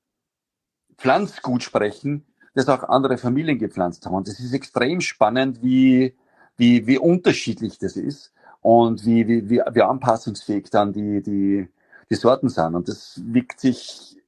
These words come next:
ganz, ganz extrem aus. Und somit haben wir uns das auch auf die Fahnen geschrieben, dass wir das herzeigen möchten. Und mir schmeckt's aber am besten.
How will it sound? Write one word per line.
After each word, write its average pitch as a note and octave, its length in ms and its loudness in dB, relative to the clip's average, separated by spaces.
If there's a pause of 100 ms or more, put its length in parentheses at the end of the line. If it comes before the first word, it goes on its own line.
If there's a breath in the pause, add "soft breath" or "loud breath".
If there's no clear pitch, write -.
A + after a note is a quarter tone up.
(360)
ganz, C#3 260 0
ganz B2 200 0
extrem G#2+ 420 0
aus. - 340 0 (420)
Und A2 200 -6
somit A#2 260 -2 (480)
haben A2 160 0
wir A#2 80 4
uns A#2 160 0
das B2+ 160 0
auch A2 140 2
auf A2+ 160 0
die B2 80 -8
Fahnen A#2 320 0
geschrieben, B2+ 400 0
dass A#2+ 180 -4
wir A#2+ 80 0
das - 440 -4
herzeigen G2 680 0
möchten. A2 480 -4 (340 loud breath)
Und B2 320 2 (260)
mir G#2+ 180 -10
schmeckt's - 400 -12
aber F2+ 320 -2
am - 80 -10
besten. - 460 -16